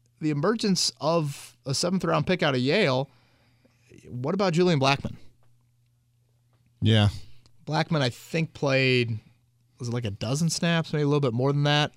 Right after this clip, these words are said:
Speaker 1: on Sunday? Ro-, Rodney Thomas still took the majority of snaps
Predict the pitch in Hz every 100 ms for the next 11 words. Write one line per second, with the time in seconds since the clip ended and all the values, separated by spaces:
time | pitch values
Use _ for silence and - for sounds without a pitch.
0 | - 139 - 151 147 143 147 151 143 123
1 | 147 156 151 143 135 - 139 143 127 113
2 | 110 113 107 98 107 98 - -